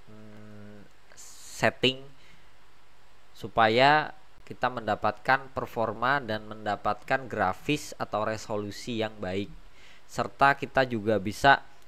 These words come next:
mendapatkan gameplay, gameplay yang halus ya teman-teman ya. Eh, kenapa s-, kenapa aku nggak mau begitu memaksakan ya, karena, eh,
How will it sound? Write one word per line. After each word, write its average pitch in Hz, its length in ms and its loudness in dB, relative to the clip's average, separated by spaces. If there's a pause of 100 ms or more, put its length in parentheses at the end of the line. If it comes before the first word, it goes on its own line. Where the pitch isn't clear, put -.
mendapatkan 123 640 2
gameplay, 131 720 6 (240)
gameplay 123 480 6
yang 131 160 6
halus 139 400 6
ya 113 160 2
teman-teman 104 480 -10
ya. 95 160 -10 (840)
Eh, 90 380 -8
kenapa 156 340 6
s-, - 160 -6 (300)
kenapa 175 400 4
aku 139 500 4 (140)
nggak 120 240 -2
mau 127 480 2
begitu 120 480 -4
memaksakan 123 800 2
ya, 120 100 -2
karena, 131 380 -2 (2250)
eh, 123 260 2